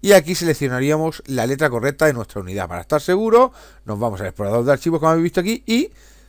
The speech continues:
si nos vamos a este equipo, podéis ver cómo mi unidad de pendrive es Remix os, que yo lo he renombrado, y es la unidad G. Esto hay que estar seguros. Ahora simplemente le damos a aceptar.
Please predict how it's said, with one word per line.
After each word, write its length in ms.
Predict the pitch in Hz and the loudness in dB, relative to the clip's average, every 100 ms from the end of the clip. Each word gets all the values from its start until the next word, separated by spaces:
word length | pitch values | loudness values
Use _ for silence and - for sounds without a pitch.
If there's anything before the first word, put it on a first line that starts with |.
| - | -20
si 220 | - - | -14 -6
nos 120 | 120 113 | -4 0
vamos 380 | 135 117 101 - | -2 -2 -8 -8
a 200 | 92 - | -10 -4
este 280 | 147 151 185 | -4 0 0
equipo, 520 | 170 208 - 208 349 - - - - | 0 -2 0 -2 -2 -16 -20 -20 -12
podéis 320 | 101 107 117 | -8 -6 -4
ver 220 | 123 151 | -2 -2
cómo 420 | 151 160 180 - - - - - - - - - - - - | -2 -2 0 -2 -10 -20 -20 -20 -20 -20 -20 -20 -20 -20 -18
mi 180 | 135 143 | -8 -4
unidad 360 | 131 120 135 127 | -4 2 4 4
de 100 | 107 | 2
pendrive 420 | 131 135 165 175 - | -2 2 4 4 2
es 320 | 160 185 - - | 0 0 -4 -10
Remix 420 | 110 120 143 - | -8 -6 -8 -8
os, 340 | - 180 196 - - 101 | 0 2 0 -6 -18 -8
que 200 | 110 107 | -6 -4
yo 100 | 123 | -2
lo 120 | 123 | -2
he 20 | |
renombrado, 500 | 113 117 110 101 92 | -4 -8 -8 -6 -4
y 120 | 107 | -4
es 100 | 143 | -2
la 80 | 127 | -4
unidad 360 | 110 127 185 - - - | -2 4 4 4 -6 -4
G. 240 | 127 98 - - - - | -4 -4 -10 -20 -20 -14
Esto 200 | 113 156 | -6 -4
hay 80 | |
que 40 | 120 | -4
estar 280 | - 180 190 | 0 0 2
seguros. 480 | 123 107 107 78 - - - - | -4 -4 -6 -10 -16 -20 -18 -2
Ahora 180 | 123 | 0
simplemente 580 | 127 151 160 214 214 240 | 0 0 2 2 4 6
le 100 | 233 | 6
damos 280 | 156 196 196 | 6 4 2
a 40 | |
aceptar. 560 | 135 110 87 - 85 - | -2 -2 -6 -8 -8 -12